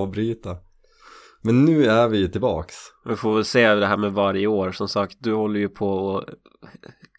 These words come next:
Speaker 2: vad heter, sliter ditt hår varje år för att få till en bättre och bättre meny. Så att snart kan du ju inte trumfa dig själv, så att du kommer ju bryta ihop och säga att det blir ingenting i år.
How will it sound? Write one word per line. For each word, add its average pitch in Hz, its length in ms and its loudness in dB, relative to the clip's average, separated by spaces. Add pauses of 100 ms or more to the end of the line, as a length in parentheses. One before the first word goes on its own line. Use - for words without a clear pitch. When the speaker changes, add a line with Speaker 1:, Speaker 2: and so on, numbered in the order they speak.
(160)
Speaker 2:
vad 101 100 -12
heter, 95 400 -6
sliter 98 420 -4
ditt 98 180 -4
hår 110 300 0
varje 98 380 -2
år 98 240 -4
för 98 160 -6
att 95 80 -6
få 98 220 -4
till 98 240 -4
en 95 140 -4
bättre 98 320 -4
och 95 60 -4
bättre 98 400 -4
meny. 101 400 -2
Så - 160 -8
att - 180 -6
snart - 380 -4
kan 104 180 -2
du 101 60 -4
ju 98 60 -2
inte 92 160 -4
trumfa 107 460 2
dig 104 100 0
själv, 113 340 0
så - 140 -8
att 98 80 -6
du 101 80 -8
kommer 107 240 -2
ju 98 80 0
bryta 101 380 -4
ihop 107 320 -4
och 101 60 -6
säga 101 220 -2
att - 120 -10
det 127 60 -4
blir 131 300 4
ingenting 98 500 -2
i 95 40 -2
år. 92 200 -6